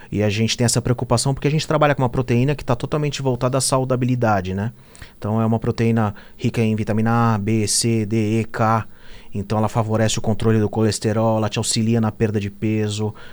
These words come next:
na, no controle da pressão. Então, a gente tem que ter a cadeia fechadinha e ajustadinha do começo ao fim. Não adianta a gente ter a preocupação com a compra da granja, por exemplo, se eu, é,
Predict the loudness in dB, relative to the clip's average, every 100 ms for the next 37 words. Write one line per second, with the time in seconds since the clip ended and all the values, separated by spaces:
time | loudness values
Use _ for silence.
0 | -14 -6 0 0 0 -2 -2 0 2 2
1 | 0 0 -2 0 0 2 2 0 -4 -14
2 | -14 -10 -6 -6 0 2 4 2 -2 0
3 | -2 0 0 2 2 2 4 4 2 0
4 | -6 -14 -8 -2 0 2 0 0 0 0
5 | 0 0 -2 -2 -2 0 -4 -2 -2 -2
6 | -4 -6 -6 -6 -10 -20 -12 -4 -2 0
7 | 0 0 -2 -2 -4 -2 -2 -2 -2 -4
8 | -6 -14 -8 -6 -2 -2 -2 -2 -2 -2
9 | -2 -2 -4 -4 -4 -2 -4 -4 -8 -12
10 | -12 -10 -4 2 2 4 4 2 0 -2
11 | -2 -2 -4